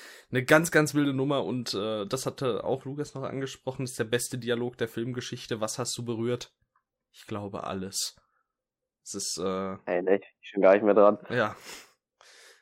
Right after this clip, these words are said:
Speaker 1: Wo sie dann unten in dem Raum sind, wo man ja nichts berühren soll.
Speaker 2: Ach so.
Speaker 1: <laughs>
Speaker 2: Ja, stimmt.
Speaker 1: So. „Was hast du noch berührt?“ „Ich glaube, alles.“
Speaker 2: Das ist sowieso all-, alles, was die Charaktere da machen, ist einfach zum Haare raufen.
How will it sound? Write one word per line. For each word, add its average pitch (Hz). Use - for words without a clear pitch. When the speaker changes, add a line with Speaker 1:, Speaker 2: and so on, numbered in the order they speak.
Speaker 1:
Wo 120
sie 113
dann 113
unten 127
in 123
dem 117
Raum 120
sind, 104
wo 107
man 113
ja 113
nichts 127
berühren 147
soll. 120
Speaker 2:
Ach 107
so. 127
Speaker 1:
<laughs> -
Speaker 2:
Ja, 113
stimmt. 110
Speaker 1:
So. 110
„Was 123
hast 120
du 147
noch 143
berührt?“ -
„Ich -
glaube, 113
alles.“ 110
Speaker 2:
Das 117
ist 156
sowieso 147
all-, 139
alles, 151
was 143
die 143
Charaktere 135
da 123
machen, 131
ist 117
einfach 113
zum 107
Haare 113
raufen. 101